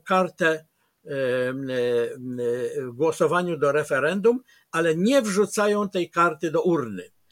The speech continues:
tylko po prostu zabierają tę kartę, e, ze sobą.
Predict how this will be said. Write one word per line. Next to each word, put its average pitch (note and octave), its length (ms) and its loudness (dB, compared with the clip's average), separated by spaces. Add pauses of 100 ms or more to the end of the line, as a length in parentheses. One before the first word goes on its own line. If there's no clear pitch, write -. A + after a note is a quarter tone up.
(220)
tylko C4 300 -2
po A3+ 120 6
prostu A3 420 4
zabierają F#3 600 4
tę E3 260 -4
kartę, D#3 580 0 (560)
e, C3 360 -8
ze F#3 140 0
sobą. G2 460 0